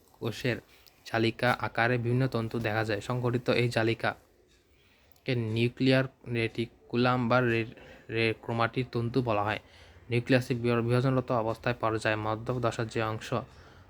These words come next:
বস্তু ফুল জিন রং দেয়, সেই অবস্থায় নাম হলো ক্রোমাটিন। প্রকৃতপক্ষে ডিএনএর সাথে সাথী প্রোটিনের মিলন তন্তুই ক্রোমাটিন।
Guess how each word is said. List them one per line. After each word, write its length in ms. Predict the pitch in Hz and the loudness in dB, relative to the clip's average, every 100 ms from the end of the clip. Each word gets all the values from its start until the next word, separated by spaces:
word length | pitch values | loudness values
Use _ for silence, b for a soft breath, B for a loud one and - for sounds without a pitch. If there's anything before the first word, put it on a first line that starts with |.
| B 120 | B -4
বস্তু 480 | 117 - - 127 | -2 -4 -2 0
ফুল 600 | - - 123 123 123 120 117 123 | 0 -4 0 2 2 0 -2 -2
জিন 240 | 127 117 | 0 2
রং 280 | 113 110 113 | 0 0 2
দেয়, 140 | 120 | 0
সেই 200 | 120 127 | 2 0
অবস্থায় 380 | 117 113 - 123 | 0 -2 -2 -2
নাম 240 | 120 110 | 0 -2
হলো 140 | 120 127 | 0 -2
ক্রোমাটিন। 380 | - 110 107 110 | -2 -2 -2 -4
প্রকৃতপক্ষে 500 | 120 120 117 117 127 | -4 -2 -2 0 0
ডিএনএর 340 | 120 113 113 | 2 2 2
সাথে 320 | - 127 135 127 B B B | -2 -4 -4 -6 B B B
সাথী 380 | - 120 - 123 - - | -2 -2 0 -2 -2 -6
প্রোটিনের 420 | 120 117 120 117 | -4 0 2 2
মিলন 280 | 117 117 113 | 0 0 -2
তন্তুই 400 | 113 117 113 127 | -2 -6 -2 -2
ক্রোমাটিন। 440 | 127 110 110 104 | -2 -4 -4 -6